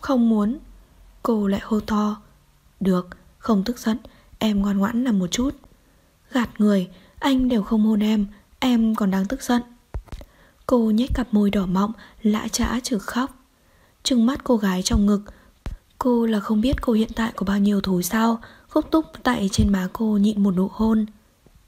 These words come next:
"Tốt lắm." "Miệng, miệng cũng muốn." Cô chỉ vào môi của mình.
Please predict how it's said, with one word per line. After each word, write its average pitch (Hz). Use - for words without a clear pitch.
"Tốt 254
lắm." 208
"Miệng, 226
miệng 247
cũng 254
muốn." 226
Cô 226
chỉ 214
vào 185
môi 196
của 196
mình. 185